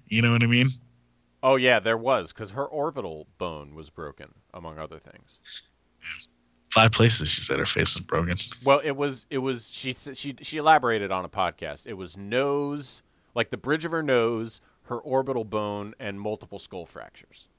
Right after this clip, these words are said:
Speaker 1: Yeah, but I don't, you're not, right, like, broken bones, you don't really surgically repair, right?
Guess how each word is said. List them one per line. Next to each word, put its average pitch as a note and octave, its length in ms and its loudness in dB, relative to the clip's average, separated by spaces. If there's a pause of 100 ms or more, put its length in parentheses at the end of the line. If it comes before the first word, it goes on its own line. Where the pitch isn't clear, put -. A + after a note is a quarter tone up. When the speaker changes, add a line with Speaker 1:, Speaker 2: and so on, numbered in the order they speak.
(1500)
Speaker 1:
Yeah, C3 240 8 (220)
but E3+ 100 8
I G3 80 12
don't, B3 240 4
you're G3 180 6
not, A#3 200 6 (600)
right, D#3 160 6 (220)
like, D3 180 2
broken E3+ 440 4
bones, D#3+ 420 6
you C3 80 2
don't C3 220 2
really B2 200 0
surgically A#2+ 520 2
repair, G2+ 460 4
right? F#2 260 0